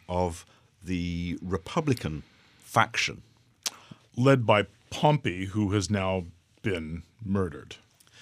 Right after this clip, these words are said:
Speaker 1: Caesar, of course, Cesare, is <laughs> on the opposite faction. He is now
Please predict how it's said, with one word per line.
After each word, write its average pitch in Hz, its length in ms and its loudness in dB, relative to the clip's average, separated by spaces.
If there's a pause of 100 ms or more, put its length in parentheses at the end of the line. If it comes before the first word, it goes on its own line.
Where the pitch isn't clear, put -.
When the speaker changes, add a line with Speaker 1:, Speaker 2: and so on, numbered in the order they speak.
(600)
Speaker 1:
Caesar, 110 720 0
of 82 160 -8
course, 80 440 -6 (180)
Cesare, 92 600 4 (680)
is 92 500 2 (180)
<laughs> - 160 -20
on 107 300 -2
the 120 160 0
opposite 110 420 2
faction. - 460 -8
He 113 380 0
is 185 140 0
now 92 400 0